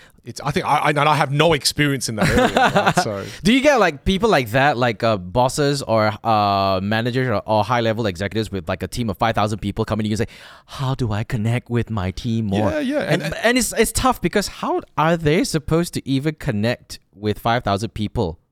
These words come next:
Speaker 1: Well, you
Speaker 2: Or
Speaker 1: can. You, you storytell, but on stage.
Speaker 2: Ah,
Speaker 1: So at the
Speaker 2: okay.
Speaker 1: conference, eh, like, I, I, I coach a couple of C E Os a year, and I'm doing
Speaker 2: Mm-hmm.
Speaker 1: one for a, uh, a fitness company right now in the U S.
Speaker 2: Mm-hmm.
Speaker 1: And I said to him, "You've gotta share a story that's vulnerable,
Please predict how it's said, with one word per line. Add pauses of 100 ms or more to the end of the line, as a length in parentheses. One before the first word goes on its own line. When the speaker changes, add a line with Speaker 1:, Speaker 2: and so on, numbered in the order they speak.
(220)
Speaker 1:
Well,
you
Speaker 2:
Or
Speaker 1:
can.
You,
you
storytell,
but
on
stage.
Speaker 2:
Ah,
Speaker 1:
So
at
the
Speaker 2:
okay.
Speaker 1:
conference, (120)
eh,
like,
I,
I,
I (100)
coach
a
couple
of
C
E
Os
a
year,
and
I'm
doing
Speaker 2:
Mm-hmm.
Speaker 1:
one
for
a, (200)
uh,
a
fitness
company
right
now
in
the
U
S.
Speaker 2:
Mm-hmm. (400)
Speaker 1:
And (560)
I
said
to
him,
"You've
gotta
share
a
story
that's
vulnerable,